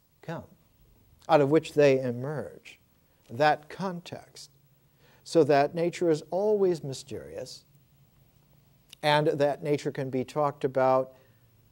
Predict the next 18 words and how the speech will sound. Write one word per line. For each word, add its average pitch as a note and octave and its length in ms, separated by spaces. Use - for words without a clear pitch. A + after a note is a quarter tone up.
only E3 460
in B2 340
a C#3 100
kind E3 320
of C3 140
a A#2+ 200
sacred F#3+ 640
reverence B2 1080
for C#3+ 300
its C#3 280
zero A2 880
quality, G#2 720
in G#3+ 300
that C#3+ 420
it D#3 220
is D#3+ 320
a C#3+ 260
full F3 920